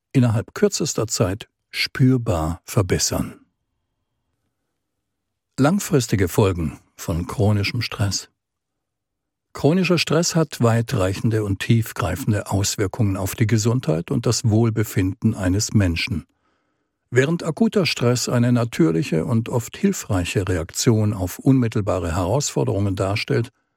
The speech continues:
kann chronischer Stress, der über längere Zeiträume andauert, eine Vielzahl von gesundheitlichen Problemen verursachen. Diese Probleme betreffen nicht nur das körperliche Wohlbefinden, sondern auch die geistige Gesundheit und die sozialen Beziehungen.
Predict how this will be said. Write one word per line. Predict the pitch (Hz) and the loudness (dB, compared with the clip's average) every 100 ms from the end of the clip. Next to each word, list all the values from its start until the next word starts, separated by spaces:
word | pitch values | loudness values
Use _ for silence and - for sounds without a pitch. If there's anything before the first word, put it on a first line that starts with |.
| _ | _
kann | - 85 101 | -6 -6 -6
chronischer | - 113 127 202 190 82 | -2 2 2 2 0 -2
Stress, | 101 - - 123 143 - | -2 -2 -2 -2 -2 0
der | 131 | -2
über | - 123 95 | -2 -4 -2
längere | 90 104 147 117 117 | 0 0 0 0 -2
Zeiträume | - 151 139 - 87 85 101 | -2 -4 -4 -4 -4 -2 -4
andauert, | 101 92 92 82 95 - _ _ _ _ | -2 -2 0 0 0 -4 _ _ _ _
eine | - 85 | -8 -6
Vielzahl | 80 - 143 147 - - 120 113 117 | -6 0 2 2 -2 0 2 2 0
von | 117 104 | 0 0
gesundheitlichen | 98 95 107 110 104 - 110 131 | 0 0 0 0 -2 -2 -4 -4
Problemen | 120 123 117 107 95 80 | -4 -4 0 2 2 0
verursachen. | 80 - 123 107 90 98 - 92 _ _ _ _ _ _ _ _ _ - | -4 -4 -2 0 0 -4 -4 -10 _ _ _ _ _ _ _ _ _ -2
Diese | 135 160 | 0 2
Probleme | 151 151 165 185 | 2 2 2 2
betreffen | 190 156 - 139 - 143 | 0 -2 0 0 4 2
nicht | 139 - | 2 0
nur | 139 | 0
das | 120 110 | 0 -2
körperliche | - 175 - 92 98 - 98 | 0 -2 0 0 0 0 2
Wohlbefinden, | 107 104 107 - 120 127 - 151 | 2 2 0 -2 0 -2 0 0
sondern | 139 - 92 104 113 | 2 0 0 0 -2
auch | 135 143 | -2 -6
die | - 123 | -4 -2
geistige | - 104 113 - 117 113 | 0 0 -2 -2 -2 0
Gesundheit | 110 104 95 90 - 90 - | 0 0 0 -2 -6 -8 -8
und | - 117 123 - - | 2 2 2 -4 -6
die | 127 131 | -4 -2
sozialen | 135 127 - 107 104 110 | -2 -2 0 0 0 -2
Beziehungen. | 135 - - 233 87 78 73 | -4 -2 0 2 0 -2 -4